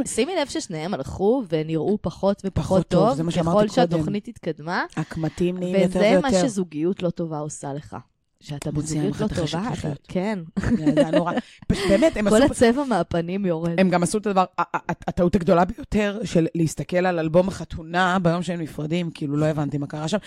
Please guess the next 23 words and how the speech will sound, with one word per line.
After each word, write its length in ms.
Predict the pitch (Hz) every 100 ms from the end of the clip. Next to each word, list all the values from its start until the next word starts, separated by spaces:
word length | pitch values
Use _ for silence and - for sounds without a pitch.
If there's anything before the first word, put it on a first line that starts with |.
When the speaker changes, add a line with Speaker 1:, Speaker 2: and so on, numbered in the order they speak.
| - - -
Speaker 1:
ואז 180 | 185 196
את 120 | 240
רואה 120 | 220
Speaker 2:
נזכרים 220 | 208 220 240
ברגע 300 | 202 208 214
הרומנטי 560 | 180 175 180 196 196
שבו 240 | 196 202 185
הם 160 | 202
אספו 240 | 190 175 214
Speaker 1:
היחיד. 160 | 202
Speaker 2:
פחיות 460 | 208 - 185 196 185
ביפו. 500 | 180 175 185 - 214 - - 349 - -
Speaker 1:
היחיד. 500 | 143 - - 175 165 214 - - - - _
שם, 220 | - 220 208
כבר 180 | 180 214
שם 260 | 202 202
הם 100 | 226
היו 120 | 185 160
צריכים 180 | 170
להבין 200 | 156 156
שמשהו 280 | 151 151 156
לא 40 | 151
קורה. 140 | 147